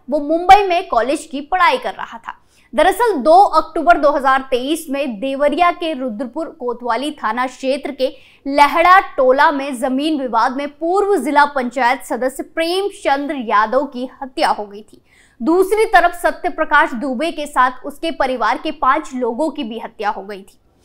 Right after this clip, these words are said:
इस हत्याकांड में पुलिस जांच में सामने आया था कि प्रेमचंद और उसके परिवार के लोगों ने सरकारी जमीनों पर कब्जा कर अवैध तरीके से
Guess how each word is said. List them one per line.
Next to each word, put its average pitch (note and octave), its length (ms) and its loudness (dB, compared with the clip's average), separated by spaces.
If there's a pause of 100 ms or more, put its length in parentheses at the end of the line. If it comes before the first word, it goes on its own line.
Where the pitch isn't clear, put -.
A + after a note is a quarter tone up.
(300)
इस E4+ 160 0
हत्याकांड F#4 580 6
में G#4 160 -2
पुलिस E4 320 -2
जांच C#4+ 340 2
में D#4 120 -2
सामने C4 380 -2
आया B3+ 220 0
था E4 120 -6
कि D#4+ 160 -8
प्रेमचंद E4+ 680 -6
और C4 200 0
उसके C#4+ 280 -10
परिवार A#3+ 460 -2
के C4 140 -4
लोगों A#3+ 300 -4
ने D#4 140 -4
सरकारी E4 720 0
जमीनों C4 600 -4
पर B3+ 220 -4 (140)
कब्जा D4+ 380 2
कर D4+ 280 -4
अवैध A#3+ 280 -2 (100)
तरीके A#3+ 460 -6
से C#4 260 -4